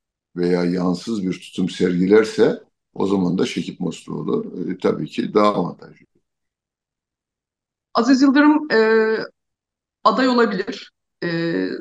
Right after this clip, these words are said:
Speaker 2: şu anda tek aday Saadettin Saran ve böyle kalması durumunda da aday olacağını açıkladı zaten. E, sizce geri döner mi hocam? Nasıl yorumluyorsunuz siz bu sadece Saadettin Saran'ın aday olması durumunda aday olacağını açıklamasını?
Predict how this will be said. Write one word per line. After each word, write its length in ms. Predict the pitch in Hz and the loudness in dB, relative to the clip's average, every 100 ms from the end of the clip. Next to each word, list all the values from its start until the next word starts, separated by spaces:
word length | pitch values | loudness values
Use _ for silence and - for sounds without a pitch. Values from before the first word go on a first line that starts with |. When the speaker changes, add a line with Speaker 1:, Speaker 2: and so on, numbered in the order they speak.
| - | -8
Speaker 2:
şu 160 | - 220 | 2 4
anda 200 | 220 226 | 4 2
tek 180 | 233 | -2
aday 240 | 220 208 208 | -2 -2 -2
Saadettin 480 | 220 208 214 220 233 | -2 -2 -2 -6 -8
Saran 380 | 233 226 311 277 | -6 -4 -2 -2
ve 140 | 196 | 0
böyle 260 | 226 247 220 | 0 -2 -2
kalması 440 | 214 208 220 254 | -2 -2 -4 -6
durumunda 440 | 202 180 180 175 | -4 -4 -4 -4
da 140 | 202 339 | -4 -6
aday 200 | - 233 | -4 -4
olacağını 420 | 220 196 196 214 | -4 -4 -2 -2
açıkladı 360 | 277 - 220 202 | -2 -4 -8 -8
zaten. 440 | 180 151 151 262 - _ - - - - _ - | -6 -6 -6 -10 -10 _ -20 -20 -20 -20 _ -2
E, 280 | 185 185 190 214 - - _ _ _ _ | 0 2 0 -2 -6 -8 _ _ _ _
sizce 540 | - - 320 320 320 320 - - | -14 -8 -2 2 2 0 -8 0
geri 220 | 269 294 | 4 6
döner 280 | 285 330 339 | 4 4 4
mi 80 | |
hocam? 400 | 208 190 220 294 - _ | 4 4 0 0 -6 _
Nasıl 240 | 220 262 254 | -6 -2 -2
yorumluyorsunuz 760 | 208 180 180 185 190 185 - | 0 0 0 0 -6 -8 -10
siz 260 | 202 190 175 | -6 -4 -2
bu 160 | 185 190 | -4 -4
sadece 460 | - 220 220 202 202 | 0 2 2 0 -4
Saadettin 840 | - 196 190 196 - 220 220 220 | 0 2 2 -2 -4 -8 -8 -16
Saran'ın 640 | - - 220 247 226 214 - | -18 -8 -2 0 2 0 -2
aday 260 | 190 208 | -2 0
olması 340 | 202 202 202 220 | 0 0 -2 -4
durumunda 500 | 196 185 185 180 165 | -4 -4 -2 -2 -2
aday 200 | 180 180 | -2 -2
olacağını 460 | 175 175 180 170 165 | -2 -2 -4 -2 -2
açıklamasını? 640 | 143 - 151 156 - 160 | -6 -6 -8 -8 -12 -14